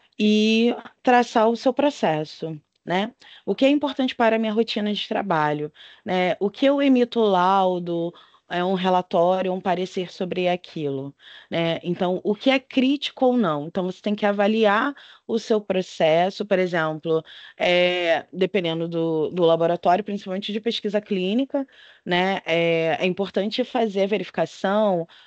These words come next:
de, da temperatura da geladeira. Então, aquele instrumento, né, que é utilizado, o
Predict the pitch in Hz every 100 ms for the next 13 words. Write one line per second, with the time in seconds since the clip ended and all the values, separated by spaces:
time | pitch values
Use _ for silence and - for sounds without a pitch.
0 | _ - 165 - 175 180 180 175 170 160
1 | 143 98 180 185 185 170 - 214 240 202
2 | 170 165 165 165 160 175 160 139 131 -
3 | _ _ - 185 202 190 - 220 202 262
4 | 262 - 240 226 180 190 214 214 208 175
5 | 180 185 - 185 165 156 - 170 170 -
6 | 156 156 170 175 208 170 165 - - _
7 | - 165 160 160 160 156